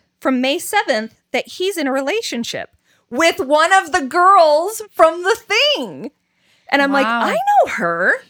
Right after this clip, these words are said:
Speaker 1: She's one of the girls." And so I'm like
Speaker 2: So she knows.
Speaker 1: So
Speaker 2: But she still chose to be in a
Speaker 1: but
Speaker 2: relationship.
Speaker 1: everybody broke up with him. Everybody blocked him.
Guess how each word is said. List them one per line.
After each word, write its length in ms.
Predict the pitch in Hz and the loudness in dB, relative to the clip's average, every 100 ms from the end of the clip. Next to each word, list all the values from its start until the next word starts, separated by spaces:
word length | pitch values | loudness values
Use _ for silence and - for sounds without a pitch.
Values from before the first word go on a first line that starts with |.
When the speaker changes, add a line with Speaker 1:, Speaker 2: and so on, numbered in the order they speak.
| _ | _
Speaker 1:
She's 280 | - - 719 | -6 -6 -4
one 260 | 269 262 269 | 0 2 2
of 80 | 370 | 0
the 120 | 494 523 719 | -2 0 2
girls." 440 | 415 226 185 226 - _ _ _ _ _ _ - | 2 0 -4 -10 -14 _ _ _ _ _ _ -6
And 200 | 254 277 | -2 0
so 180 | 381 277 | 0 0
I'm 140 | 277 | 0
like 420 | 262 247 220 _ _ _ _ _ | -2 -4 -6 _ _ _ _ _
Speaker 2:
So 140 | - | -6
she 180 | 269 370 | -2 -2
knows. 400 | 269 120 165 - _ _ _ _ _ - | -2 -6 -10 -14 _ _ _ _ _ -4
Speaker 1:
So 200 | - 330 | 0 2
Speaker 2:
But 100 | 247 | 2
she 180 | 294 | 0
still 240 | 285 - 254 | 0 0 -2
chose 260 | - 247 | -2 -4
to 80 | 240 | -4
be 160 | 208 226 | -8 -6
in 100 | 208 | -2
a 40 | |
Speaker 1:
but 60 | 196 | -2
Speaker 2:
relationship. 380 | 202 214 208 269 | -2 -4 0 2
Speaker 1:
everybody 540 | 247 294 320 302 330 | 2 -4 0 0 0
broke 260 | 349 330 392 | 2 2 0
up 160 | 262 | -8
with 160 | 233 - | -8 -4
him. 260 | 208 208 240 | -2 -2 -2
Everybody 540 | 208 208 208 262 285 339 | 0 2 2 0 0 0
blocked 420 | 381 285 285 - | 0 0 0 -4
him. 400 | 214 202 254 339 | -4 -4 -6 -10